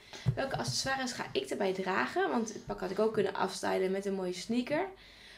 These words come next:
Wat ik misschien in de toekomst ook alweer ga doen hoor.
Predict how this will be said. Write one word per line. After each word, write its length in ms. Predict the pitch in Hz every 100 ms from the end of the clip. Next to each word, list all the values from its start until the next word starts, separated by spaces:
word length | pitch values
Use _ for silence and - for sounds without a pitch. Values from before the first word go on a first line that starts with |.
| -
Wat 160 | 311
ik 80 | 311
misschien 320 | 302 - 330
in 60 | 302
de 80 | 277
toekomst 300 | 302 294 -
ook 100 | 269
alweer 220 | 254 240
ga 140 | 240
doen 260 | 214 247 240
hoor. 340 | 185 247 415